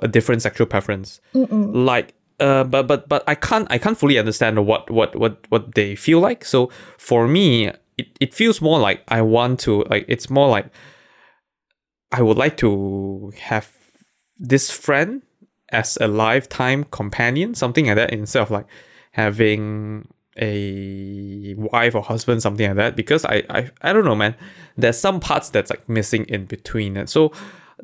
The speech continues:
Speaker 1: I, I, of course, I, I, I won't reject people like that if I get to know someone that's, like, 'cause, like, they're still, like, normal people.
Speaker 2: Mm-hmm.
Speaker 1: It's
Speaker 2: Yeah,
Speaker 1: like, yeah,
Speaker 2: yeah.
Speaker 1: we can also talk and everything, but then,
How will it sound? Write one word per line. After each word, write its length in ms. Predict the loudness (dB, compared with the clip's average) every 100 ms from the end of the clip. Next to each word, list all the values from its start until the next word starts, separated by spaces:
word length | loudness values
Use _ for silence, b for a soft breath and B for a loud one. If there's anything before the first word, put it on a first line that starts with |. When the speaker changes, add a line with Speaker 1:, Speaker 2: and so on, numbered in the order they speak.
| -20 _ _ _ _ _ _ _
Speaker 1:
I, 240 | 0 0 2
I, 140 | 0
of 180 | 0 2
course, 180 | 0 2
I, 100 | -2 2
I, 280 | 4 2 0 _ _ _ _ _ _ -2
I 100 | 2
won't 300 | 4 4 2
reject 580 | -4 -8 -4 -2 -2 -6
people 280 | -2 2 0
like 200 | 0 -4
that 240 | -6 -6 _ -6
if 160 | 0
I 80 | 2
get 160 | 0 -2
to 80 | 0
know 140 | 0
someone 260 | 2 0 0
that's, 200 | 0 -2
like, 140 | -2
'cause, 140 | 0
like, 160 | 0 0
they're 140 | -2
still, 220 | -2 0 2
like, 100 | 2
normal 260 | 0 0
people. 340 | -4 -10 -12 -16 _ _
Speaker 2:
Mm-hmm. 320 | 2 2 0 -2
Speaker 1:
It's 260 | -6 -6 -2
Speaker 2:
Yeah, 60 |
Speaker 1:
like, 180 | -2 -2 -2
yeah, 120 | -2
Speaker 2:
yeah. 60 | -2 -8
Speaker 1:
we 80 | -2
can 80 | 0
also 120 | 0
talk 180 | 0 0
and 100 | 2
everything, 320 | 0 0 0
but 80 | 2
then, 180 | 2